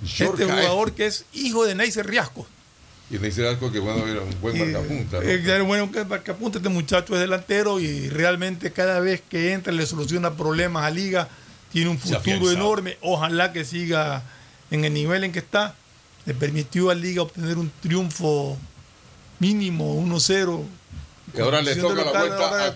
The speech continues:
Speaker 2: Coritiba.
Speaker 1: la vuelta, vamos a ver si logra mantener, eh, ese resultado favorable.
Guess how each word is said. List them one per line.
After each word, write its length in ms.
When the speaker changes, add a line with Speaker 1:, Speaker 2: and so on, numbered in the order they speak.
Speaker 2:
Coritiba. 240
Speaker 1:
la 180
vuelta, 320
vamos 380
a 100
ver 400
si 200
logra 840
mantener, 600
eh, 320
ese 200
resultado 540
favorable. 580